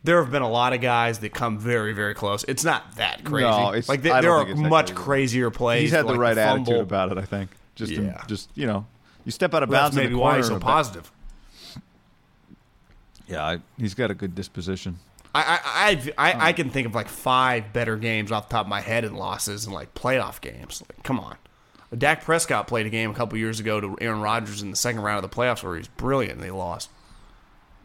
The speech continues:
Speaker 1: M-, again, Matt Stafford was good, but the Raiders' defense is atrocious.
Speaker 2: So let's do the thing we did before the Lions game, which is, like, now,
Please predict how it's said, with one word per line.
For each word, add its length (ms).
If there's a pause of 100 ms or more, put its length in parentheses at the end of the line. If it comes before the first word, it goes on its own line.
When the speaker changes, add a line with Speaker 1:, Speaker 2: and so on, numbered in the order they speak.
Speaker 1:
M-, 320 (120)
again, 280
Matt 180
Stafford 320
was 120
good, 380
but 220 (1200)
the 80
Raiders' 360
defense 720 (600)
is 300
atrocious. 680 (160)
Speaker 2:
So 200
let's 220
do 120
the 100
thing 200
we 120
did 200
before 280
the 100
Lions 380
game, 260
which 220
is, 440 (640)
like, 240 (420)
now, 400